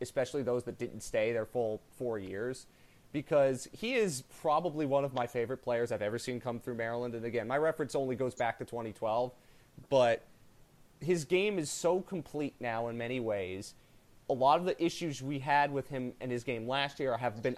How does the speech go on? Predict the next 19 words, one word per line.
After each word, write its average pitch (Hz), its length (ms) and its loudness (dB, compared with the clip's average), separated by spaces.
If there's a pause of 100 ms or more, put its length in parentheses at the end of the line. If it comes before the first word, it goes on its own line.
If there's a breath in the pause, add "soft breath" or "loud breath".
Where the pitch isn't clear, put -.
ironed 131 380 0
out, 110 260 4
and 120 100 -6
he's 127 180 -4
clearly 160 400 2
one 135 200 2
of 127 140 -4
the 127 80 -2
best 123 320 -2
players 120 280 0
in 117 80 -6
the 113 60 -6
country 139 420 -6
now 104 360 -2
at 120 160 0
doing 123 260 -2
what 107 160 -2
he 113 140 -4
does. 120 480 4